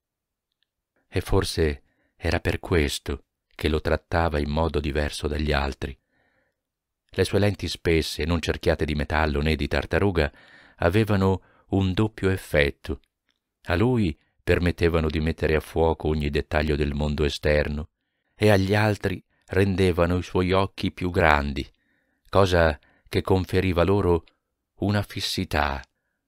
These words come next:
una durezza che in realtà non avevano. Una volta, mentre se ne stava sulla soglia del negozio,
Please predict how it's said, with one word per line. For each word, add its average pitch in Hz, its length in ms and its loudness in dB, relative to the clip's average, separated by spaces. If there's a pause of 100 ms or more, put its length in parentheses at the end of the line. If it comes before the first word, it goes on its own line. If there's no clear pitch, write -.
(160)
una 107 260 2
durezza 110 640 2
che 90 100 0
in 87 120 0
realtà 98 720 0 (260)
non 107 220 2
avevano. 80 600 2 (1300)
Una 107 200 0
volta, 85 440 4
mentre 90 300 2
se - 100 -2
ne 85 100 0
stava 82 300 -2
sulla 73 240 -2
soglia 78 300 0
del 73 160 -2
negozio, 73 500 -2